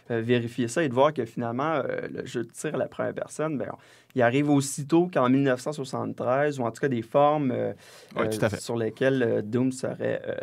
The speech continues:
Speaker 1: basé. Donc, c'est pas, Doom n'est pas arrivé de nulle part.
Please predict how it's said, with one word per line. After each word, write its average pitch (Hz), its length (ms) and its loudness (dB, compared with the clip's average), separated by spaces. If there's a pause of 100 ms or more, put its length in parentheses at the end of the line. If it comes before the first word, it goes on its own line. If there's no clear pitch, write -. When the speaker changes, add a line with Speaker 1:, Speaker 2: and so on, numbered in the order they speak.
(160)
Speaker 1:
basé. 113 580 2
Donc, 113 200 -6
c'est - 180 -12
pas, 131 280 -2
Doom 135 160 -2
n'est 131 80 -2
pas 127 140 4
arrivé 120 200 0
de 127 60 -2
nulle 113 200 -2
part. - 400 4